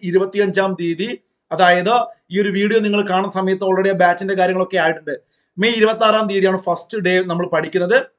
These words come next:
അപ്പൊ ആ ഒരു ബാച്ച് ലാബ് അസിസ്റ്റന്റിന് വേണ്ടിയുള്ളതാണ്. നിലവിൽ എ എസ് എമ്മിന് പഠിക്കുന്ന കൂട്ടുകാർക്ക് ലോങ് ടേം ആയിട്ട് ടൈം ടേബിൾ സ്റ്റാർട്ട് ചെയ്തിട്ടുണ്ട്. ആ ബാച്ചിനകത്ത് നിങ്ങൾക്ക് ജോയിൻ ചെയ്യാം. എ എസ് എം, ലാബ് അസിസ്റ്റന്റ്, അതുപോലെ തന്നെ ഇനി വരാൻ പോകുന്ന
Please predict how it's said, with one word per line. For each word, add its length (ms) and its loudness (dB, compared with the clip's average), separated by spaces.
അപ്പൊ 120 2
ആ 120 6
ഒരു 160 4
ബാച്ച് 460 2
ലാബ് 340 4
അസിസ്റ്റന്റിന് 360 -2
വേണ്ടിയുള്ളതാണ്. 520 2
നിലവിൽ 220 -2
എ 60 -4
എസ് 220 -2
എമ്മിന് 140 -2
പഠിക്കുന്ന 280 -4
കൂട്ടുകാർക്ക് 500 -4
ലോങ് 360 2
ടേം 200 2
ആയിട്ട് 260 -2
ടൈം 140 -2
ടേബിൾ 200 -2
സ്റ്റാർട്ട് 320 -2
ചെയ്തിട്ടുണ്ട്. 280 -2
ആ 100 2
ബാച്ചിനകത്ത് 600 0
നിങ്ങൾക്ക് 180 -4
ജോയിൻ 300 -4
ചെയ്യാം. 320 -2
എ 140 -2
എസ് 180 -2
എം, 200 -2
ലാബ് 460 2
അസിസ്റ്റന്റ്, 420 -6
അതുപോലെ 240 0
തന്നെ 160 -8
ഇനി 100 -4
വരാൻ 260 -2
പോകുന്ന 220 -4